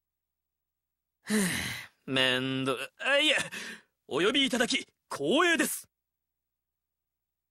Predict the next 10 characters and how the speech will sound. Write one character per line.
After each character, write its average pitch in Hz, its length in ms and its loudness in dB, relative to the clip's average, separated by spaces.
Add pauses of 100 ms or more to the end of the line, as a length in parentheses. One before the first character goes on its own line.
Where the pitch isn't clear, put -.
(420)
俺 240 320 2
に 285 160 0
護 202 240 4
衛 320 160 2
を 302 100 2
頼 254 220 0
む 214 80 0
な 175 100 -2
ん 127 80 -10
て、 92 300 -10